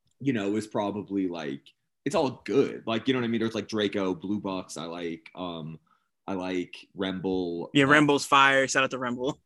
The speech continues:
Speaker 2: <laughs>
Speaker 1: those kids that are, like, popping, uh, the Baby Stone Gorillas are dope. Like, you know, all the, the Hoover, you know, all that shit is good. Um, you know, and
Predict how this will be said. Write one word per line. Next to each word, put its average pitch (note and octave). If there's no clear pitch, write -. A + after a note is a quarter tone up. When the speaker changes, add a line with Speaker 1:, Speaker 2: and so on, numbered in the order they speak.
Speaker 2:
<laughs> -
Speaker 1:
those B2
kids A#2+
that A#2
are, G#2+
like, F#2+
popping, F#2
uh, E2+
the E2+
Baby F2
Stone F2
Gorillas E2+
are E2
dope. E2+
Like, D#2+
you F2+
know, D#2+
all A#1
the, D#2
the E2
Hoover, F#2
you A2
know, A2
all G#2+
that G#2+
shit G#2
is F2+
good. G2
Um, F2+
you G#2+
know, F2+
and G2+